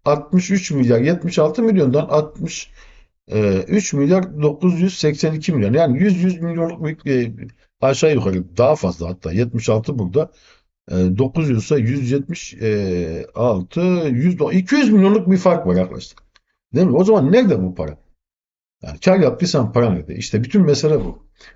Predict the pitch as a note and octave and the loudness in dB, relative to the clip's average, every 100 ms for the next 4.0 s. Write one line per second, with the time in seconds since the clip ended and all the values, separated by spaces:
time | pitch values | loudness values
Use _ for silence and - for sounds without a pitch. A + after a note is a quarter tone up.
0 | - _ - G#3 F#3 F3+ E3+ D#3 F3 D#3+ | -20 _ -2 2 4 4 2 2 0 0
1 | B2+ B2+ A#2+ C#3+ F3+ F3+ D#3+ D3 C#3 C3+ | 0 0 0 2 2 4 2 2 2 2
2 | D3+ E3 C#3+ A#2+ C#3+ - - E3+ C#3+ F2 | 2 2 2 2 0 -2 -2 0 0 -2
3 | - - D2 D2 D2+ _ - F2+ F2 | -6 -12 -12 -14 -20 _ -8 -4 -2